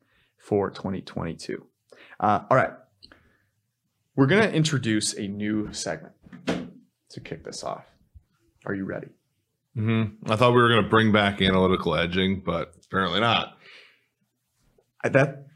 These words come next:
Speaker 1: when was the last time that we did that?
Speaker 2: I mean, eighteen. The Chiefs had yet to be Super Bowl champions.
Speaker 1: Should we
Speaker 2: Also
Speaker 1: tell, I feel like we should maybe remi-, there, we have some new listeners that we also have some O Gs who will remember.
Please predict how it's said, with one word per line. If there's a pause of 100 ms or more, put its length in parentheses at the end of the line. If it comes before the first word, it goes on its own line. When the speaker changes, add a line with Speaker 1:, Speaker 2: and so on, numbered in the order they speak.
Speaker 1:
when
was
the
last
time
that
we
did
that? (120)
Speaker 2:
I
mean,
eighteen. (1200)
The
Chiefs
had
yet
to
be
Super
Bowl
champions. (200)
Speaker 1:
Should
we
Speaker 2:
Also
Speaker 1:
tell, (280)
I
feel
like
we
should
maybe
remi-,
there,
we
have
some
new
listeners
that
we
also
have
some
O
Gs
who
will
remember.